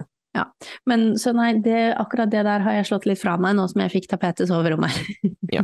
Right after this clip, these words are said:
Speaker 2: gjør det. Da vil jeg se hvordan
Speaker 1: Ja.
Speaker 2: det går først.
Speaker 1: Ja, vi får se på det først.
Speaker 2: Nei, skal vi prøve oss med oppsummering?
Speaker 1: Eh, ja.
Speaker 2: Årets første episode.
Speaker 1: Årets første, øh, ikke årets siste.
Speaker 2: Nei. Det er et helt år igjen, holdt jeg på å si.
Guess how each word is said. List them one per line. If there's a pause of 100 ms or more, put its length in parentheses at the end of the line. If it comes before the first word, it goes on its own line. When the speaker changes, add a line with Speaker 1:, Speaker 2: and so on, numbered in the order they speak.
(260)
Speaker 2:
gjør
det. (100)
Da
vil
jeg
se
hvordan
Speaker 1:
Ja.
Speaker 2:
det
går
først. (240)
Speaker 1:
Ja, (100)
vi
får
se
på
det
først. (640)
Speaker 2:
Nei,
skal
vi
prøve
oss
med
oppsummering? (680)
Speaker 1:
Eh,
ja. (360)
Speaker 2:
Årets
første
episode. (800)
Speaker 1:
Årets
første, (320)
øh,
ikke
årets
siste. (320)
Speaker 2:
Nei. (760)
Det
er
et
helt
år
igjen,
holdt
jeg
på
å
si.